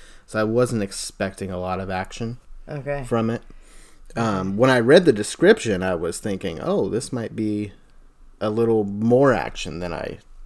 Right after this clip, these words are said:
Speaker 1: had thought."
Speaker 2: Yeah.
Speaker 1: Um, because the description basically said that this, this girl gets a sexually transmitted curse
Speaker 2: Mm-hmm.
Speaker 1: and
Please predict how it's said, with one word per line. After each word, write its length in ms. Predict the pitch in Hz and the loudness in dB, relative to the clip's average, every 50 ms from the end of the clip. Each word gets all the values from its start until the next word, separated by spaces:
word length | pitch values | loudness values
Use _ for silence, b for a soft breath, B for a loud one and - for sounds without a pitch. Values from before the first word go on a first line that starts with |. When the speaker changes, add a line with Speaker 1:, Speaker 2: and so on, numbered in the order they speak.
| - | -14
Speaker 1:
had 200 | - - - - - | -14 -14 -14 -4 2
thought." 380 | - 151 160 - - - - - - - - | 4 4 4 4 2 -4 -10 -12 -12 -10 -6
Speaker 2:
Yeah. 240 | 160 165 156 123 - - - - - - - - - | -2 0 0 0 -2 -6 -14 -16 -18 -18 -12 -4 -2
Speaker 1:
Um, 360 | 110 107 98 92 90 90 92 | -2 0 0 -2 -4 -4 -6
because 420 | 101 - 123 117 104 98 101 92 - - | -2 2 2 2 2 2 -4 -8 -6 -4
the 240 | 107 113 104 98 95 | -2 0 0 0 -2
description 600 | 92 98 - - - 156 185 196 - - 113 107 | -2 -4 -6 -2 4 4 4 4 4 2 0 2
basically 360 | 107 107 101 - - - 104 101 | 2 0 0 -2 -2 -4 -4 -4
said 380 | - - 110 104 101 98 95 98 | -2 -2 -2 -2 -2 -2 -2 -4
that 340 | 98 95 95 95 92 - - - | -4 -2 -2 -4 -4 -8 -10 -12
this, 600 | 98 101 104 101 98 98 95 - - - - - - - - - | -8 -4 -2 -2 -2 -2 -4 -8 -10 -10 -10 -12 -12 -16 -20 -12
this 240 | - 107 107 - - | -6 -6 -6 -4 -2
girl 540 | - 120 123 131 127 120 110 107 107 107 104 - - | 2 4 6 6 6 6 6 4 2 0 -2 -4 -2
gets 460 | 117 110 101 - - - - - - b b b b b b b b b b - - - | -2 -2 0 -2 -4 -6 -6 -8 -12 b b b b b b b b b b -20 -14 -8
a 460 | - 104 107 101 95 90 92 92 95 - - - - - - | -4 -2 -2 -2 -2 -2 -4 -4 -6 -8 -12 -14 -16 -16 -12
sexually 540 | - - - 131 123 120 - 123 113 107 101 | -10 -4 -2 0 0 0 0 -2 -2 -2 -2
transmitted 840 | - - 110 107 107 104 95 107 107 104 98 104 101 98 92 - - - - - - - - - - - | -4 -4 -2 -2 -2 -2 -2 -4 -4 -2 -2 -2 -2 -2 -4 -6 -8 -10 -12 -10 -10 -12 -14 -16 -18 -14
curse 680 | - - 147 139 120 98 - - - - - - - - - - | -6 -2 0 2 2 0 -2 -4 -8 -10 -10 -12 -14 -18 -14 -8
Speaker 2:
Mm-hmm. 400 | 180 180 170 160 170 147 147 160 147 127 - - | -6 -4 -2 -2 -2 -4 -4 -4 -6 -6 -6 -4
Speaker 1:
and 600 | 113 107 104 104 101 98 98 98 98 95 92 - | -2 -2 -2 -2 -2 -2 -4 -4 -4 -6 -8 -10